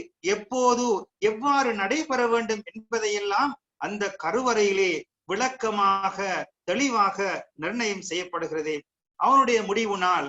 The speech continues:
அவனுடைய வாழ்விலே நடைபெறக்கூடிய அனைத்தும் அங்கே முழுமையாக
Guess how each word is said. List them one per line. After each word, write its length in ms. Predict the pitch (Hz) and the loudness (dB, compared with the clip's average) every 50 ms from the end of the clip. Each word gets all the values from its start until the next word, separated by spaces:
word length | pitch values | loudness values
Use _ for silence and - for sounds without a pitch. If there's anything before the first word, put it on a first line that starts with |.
| - _ _ _ | -6 _ _ _
அவனுடைய 500 | - 160 233 277 285 277 269 254 254 240 220 | 0 2 4 4 6 4 4 4 2 0 2
வாழ்விலே 500 | 202 196 202 240 269 254 247 240 233 226 220 | 2 4 4 4 2 0 2 4 4 4 4
நடைபெறக்கூடிய 960 | 202 180 180 226 277 302 285 - 247 226 226 226 226 - - _ 220 214 214 202 165 | 2 0 -2 0 0 -2 -2 -2 -2 -2 -4 -4 -6 -12 -10 _ -2 0 2 2 2
அனைத்தும் 520 | 156 156 190 226 226 - - 330 330 262 - _ _ _ _ _ - | 0 0 -2 -4 -4 -2 -2 -2 -2 -2 -6 _ _ _ _ _ -6
அங்கே 380 | 131 165 208 214 196 202 196 185 165 143 - _ _ _ | -6 -4 -4 -2 0 2 2 2 0 -4 -8 _ _ _
முழுமையாக 720 | - 151 185 240 285 269 262 240 226 208 196 190 185 - | -8 -4 -2 -2 -2 -2 -2 -2 0 0 0 0 0 -2